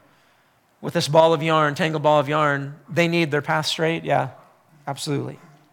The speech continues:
Jeremiah seventeen five. And this one's a fun one to,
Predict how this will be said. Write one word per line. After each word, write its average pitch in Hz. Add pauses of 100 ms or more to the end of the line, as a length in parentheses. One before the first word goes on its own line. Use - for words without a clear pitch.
(1300)
Jeremiah 180
seventeen 175
five. 143 (2000)
And 156
this 151
one's 147
a 143
fun 147
one 135
to, 123